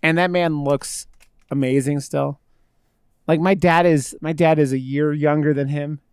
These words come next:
and I'm like, "Man, Ron Perlman looks way younger than my father." Not to say my dad looks ancient or anything like that, but Ron Perlman just doesn't look like he's <laughs> seventy-two, you know?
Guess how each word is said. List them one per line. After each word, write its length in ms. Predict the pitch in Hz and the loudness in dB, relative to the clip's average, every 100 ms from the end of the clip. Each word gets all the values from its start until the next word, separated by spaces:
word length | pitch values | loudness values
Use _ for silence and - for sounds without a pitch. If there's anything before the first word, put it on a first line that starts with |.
| _ | _
and 460 | 143 135 131 131 120 _ _ _ | -8 -6 -6 -8 -12 _ _ _
I'm 120 | 135 | -6
like, 300 | 135 131 - - | -2 -4 -6 -6
"Man, 440 | 151 151 127 117 - _ _ _ _ | -4 -2 -4 -8 -14 _ _ _ _
Ron 220 | 156 175 190 | 0 2 2
Perlman 440 | 170 156 143 120 | 0 0 0 -2
looks 260 | 120 110 - | -4 -8 -10
way 280 | 120 127 | -4 0
younger 380 | 147 135 131 127 | 2 2 0 -4
than 120 | 120 | -4
my 140 | 113 110 | -6 -8
father." 440 | - 117 110 110 - - - - _ _ | -10 -8 -10 -12 -20 -20 -20 -20 _ _
Not 140 | 180 220 | -4 -2
to 60 | |
say 120 | 202 196 | 0 0
my 120 | 147 | 0
dad 260 | 135 139 | 0 0
looks 220 | 127 117 131 | 0 -2 -2
ancient 300 | 160 180 127 | -2 0 -4
or 20 | |
anything 240 | 113 117 | -4 -6
like 160 | 113 107 | -8 -8
that, 140 | 117 | -8
but 160 | 117 113 | -6 -2
Ron 180 | 147 175 | 0 0
Perlman 320 | 202 196 147 | -2 0 -2
just 180 | 131 - | -4 0
doesn't 280 | 160 143 135 | 0 0 -2
look 140 | 143 | -4
like 100 | 139 | -8
he's 160 | 120 - | -10 -8
<laughs> 140 | - | -2
seventy-two, 960 | 151 143 185 131 - - - 175 170 147 | 0 0 0 -4 -6 -6 0 2 2 0
you 80 | 127 | 0
know? 280 | 127 156 | 2 2